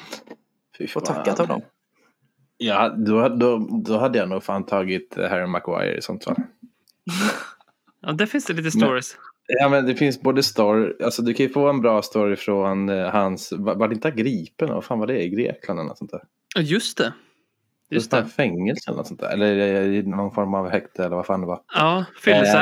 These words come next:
Speaker 3: alla
Speaker 1: sen
Speaker 3: fall.
Speaker 1: så tänker jag att i och med att han är lite girig och sådär, eh, så, eh, nej, men det, det kan finnas något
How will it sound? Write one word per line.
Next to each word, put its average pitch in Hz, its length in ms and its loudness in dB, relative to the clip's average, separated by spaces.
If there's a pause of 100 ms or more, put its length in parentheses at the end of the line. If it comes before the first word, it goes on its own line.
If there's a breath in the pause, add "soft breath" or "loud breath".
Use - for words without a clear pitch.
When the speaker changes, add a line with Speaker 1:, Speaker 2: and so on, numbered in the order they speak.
Speaker 3:
alla 196 80 6
Speaker 1:
sen 127 140 6
Speaker 3:
fall. 120 100 6
Speaker 1:
så 120 160 0
tänker 123 420 4
jag 110 340 4
att 110 220 0
i 117 140 4
och 117 40 4
med 117 100 6
att 110 100 -2
han 113 220 6
är 113 140 4
lite 113 240 0
girig 107 560 4
och 107 80 2
sådär, 104 380 2 (160)
eh, 101 60 -2 (1040)
så, 98 420 0
eh, 98 200 2
nej, 98 200 -2
men 113 140 4
det, 123 160 4
det 113 180 0
kan 147 180 0
finnas 139 320 -2
något - 260 0